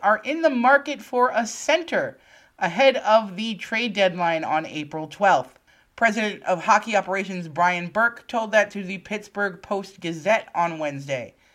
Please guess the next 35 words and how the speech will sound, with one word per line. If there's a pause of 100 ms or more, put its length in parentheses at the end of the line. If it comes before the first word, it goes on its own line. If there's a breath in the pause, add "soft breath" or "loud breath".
(680 soft breath)
Evgeny
Malkin
has
missed
the
past
seven
games
with
a
lower
body
injury.
Teddy
Bluger (400 soft breath)
has
missed
the
past (160)
eight
games
with
an
upper
body
injury. (460 soft breath)
And
though
Burke
said
Jared
McCann
and
Frederick
Gou-,